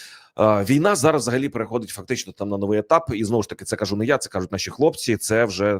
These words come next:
там, е, не класична лінія фронту, друзі, це величезна кіл-зона або сіра зона, де контроль одномоментно належить обом сторонам. Це територія, де практично неможливо вижити довго. Міста перетворилися на лабіринти,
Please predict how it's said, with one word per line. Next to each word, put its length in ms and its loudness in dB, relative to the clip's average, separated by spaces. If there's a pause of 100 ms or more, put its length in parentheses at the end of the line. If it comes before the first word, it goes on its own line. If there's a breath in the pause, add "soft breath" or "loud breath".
там, 260 -6
е, 120 -4
не 140 0
класична 720 -2
лінія 280 -6
фронту, 340 2
друзі, 280 -2
це 200 0
величезна 520 0
кіл-зона 580 0
або 140 -2
сіра 360 -2
зона, 360 2 (460 loud breath)
де 160 4
контроль 460 4
одномоментно 880 0
належить 800 2
обом 340 2
сторонам. 480 -8 (100)
Це 380 2 (480 loud breath)
територія, 560 2
де 140 -4
практично 520 -6
неможливо 920 -2
вижити 520 -6
довго. 360 -6
Міста 480 -2
перетворилися 720 -2
на 120 -6
лабіринти, 720 -2